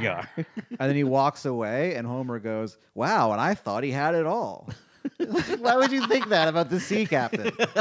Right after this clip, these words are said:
Speaker 2: Why would you ever think that?
Speaker 1: Why is there a sea captain?
Speaker 2: Also, why, yeah, why, why is
Speaker 1: Why
Speaker 2: it
Speaker 1: is
Speaker 2: on
Speaker 1: there a
Speaker 2: your
Speaker 1: sea
Speaker 2: mind?
Speaker 1: captain in that town? I'm pretty
Speaker 2: Yeah.
Speaker 1: sure Springfield is landlocked.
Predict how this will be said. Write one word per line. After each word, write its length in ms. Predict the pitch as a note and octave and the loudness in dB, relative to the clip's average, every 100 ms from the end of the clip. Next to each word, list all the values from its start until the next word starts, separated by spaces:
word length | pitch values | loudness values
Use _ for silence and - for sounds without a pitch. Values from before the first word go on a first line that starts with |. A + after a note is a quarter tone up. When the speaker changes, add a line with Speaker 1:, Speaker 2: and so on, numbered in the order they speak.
| - G3+ - - - - G#3 - - - - - - - - | -2 -4 -4 -8 -6 -10 -10 -14 -14 -10 -10 -10 -12 -14 -2
Speaker 2:
Why 260 | D#3+ G#3 | 6 8
would 180 | A#3+ A#3+ | 6 2
you 140 | F#3 G#3+ | -2 2
ever 320 | F3+ F3 F#3 | 4 4 0
think 300 | - F#3+ - | 2 0 0
that? 80 | A2+ | 0
Speaker 1:
Why 180 | C3 | 2
is 140 | D#3+ D3+ | 2 2
there 100 | C#3+ | -2
a 60 | |
sea 200 | B2+ C3 | -2 -6
captain? 520 | B2 F2+ E2 D2 D2 - - | -4 -6 -6 -12 -14 -14 2
Speaker 2:
Also, 320 | F3 A3+ A#3 | 4 4 2
why, 180 | F3+ E3+ | 2 4
yeah, 80 | G#3 | 4
why, 260 | D#3+ E3+ A#3 | 4 4 2
why 260 | F#3 E3 | 0 0
is 100 | A3+ | 0
Speaker 1:
Why 140 | F#3+ C3 | 4 4
Speaker 2:
it 40 | |
Speaker 1:
is 40 | D3 | 4
Speaker 2:
on 40 | |
Speaker 1:
there 60 | D3 | 2
a 40 | |
Speaker 2:
your 80 | D3 | 0
Speaker 1:
sea 40 | |
Speaker 2:
mind? 120 | C3 C#3+ A2 | -2 -2 -4
Speaker 1:
captain 20 | F#2 | -6
in 40 | |
that 100 | F2 | -8
town? 320 | - E2+ D2+ - | -6 -6 -8 -6
I'm 120 | A#2 | -4
pretty 160 | D3+ G#3 | 0 0
Speaker 2:
Yeah. 40 | |
Speaker 1:
sure 160 | - D3 | 2 -2
Springfield 400 | - B2+ A2+ G2 | -2 -4 -2 -4
is 140 | D#2+ | -4
landlocked. 560 | F2+ F2+ C#2+ G1+ - | -4 -4 -6 -10 -14